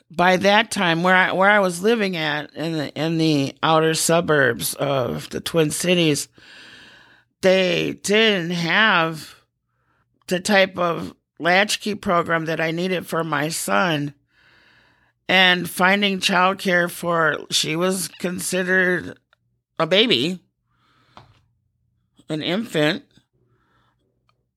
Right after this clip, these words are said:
was, I, I, I didn't know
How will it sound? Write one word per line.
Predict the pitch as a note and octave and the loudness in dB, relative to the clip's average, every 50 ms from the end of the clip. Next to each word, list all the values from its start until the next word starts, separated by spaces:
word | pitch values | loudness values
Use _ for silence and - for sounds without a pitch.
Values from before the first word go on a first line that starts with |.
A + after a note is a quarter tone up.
| _ - - | _ -8 -8
was, | D#3 F3 F3 F#3+ F#3+ F#3 F3+ F3 E3+ E3 E3 E3+ D#3 - - - - - - - - - - - - - - - _ _ _ _ _ _ _ _ _ _ _ _ _ _ _ _ _ _ _ _ _ _ _ | -6 -2 0 2 4 4 4 4 2 2 -2 -4 -4 -6 -6 -6 -6 -8 -10 -8 -8 -6 -6 -8 -10 -16 -20 -20 _ _ _ _ _ _ _ _ _ _ _ _ _ _ _ _ _ _ _ _ _ _ _
I, | - D#3 F3 F#3 F#3+ | -2 0 0 0 0
I, | F2+ C3 E3 F3+ F3+ E3 - - - - _ _ _ - | 2 2 0 0 -2 -4 -8 -14 -20 -20 _ _ _ -4
I | D#3+ D#3+ | -2 -2
didn't | E3+ F3+ F3 E3+ F3 | 0 -2 -2 -2 -2
know | F3 F3 F3 F3 E3 D3+ C#3 C#3 | -2 -2 -2 -2 -4 -6 -8 -12